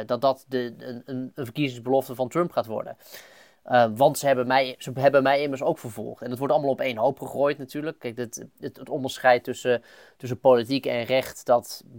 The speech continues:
bestaat in de ogen van Trump eigenlijk niet. Alles wat, wat, wat juridisch is, is volgens hem ook politiek.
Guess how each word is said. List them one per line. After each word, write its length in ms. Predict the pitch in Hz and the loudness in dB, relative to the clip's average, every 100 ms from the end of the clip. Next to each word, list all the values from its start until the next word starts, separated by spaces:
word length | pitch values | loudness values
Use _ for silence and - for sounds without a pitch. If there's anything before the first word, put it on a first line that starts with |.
| 110 | -14
bestaat 540 | 117 123 - 104 113 | -4 -2 0 0 -2
in 100 | 135 | -4
de 80 | 127 | 0
ogen 260 | 135 135 123 | 0 -2 -4
van 140 | 127 | -8
Trump 260 | 131 135 127 | -6 -4 0
eigenlijk 400 | 131 127 127 131 | 0 0 -8 -8
niet. 280 | 147 - _ - _ _ _ | -10 -12 _ -20 _ _ _
Alles 300 | 135 127 113 | 0 0 0
wat, 240 | 113 110 - | -4 -6 -6
wat, 260 | 117 - 131 | -6 -6 -4
wat 220 | 117 - | -4 -2
juridisch 380 | 120 120 113 110 | -4 -4 -6 -10
is, 180 | 101 | -12
is 200 | - 127 | -12 -14
volgens 260 | - 113 110 | -10 -10 -6
hem 180 | 113 110 | -6 -6
ook 120 | - | -8
politiek. 540 | 113 113 - 156 - | -8 -8 -6 -6 -6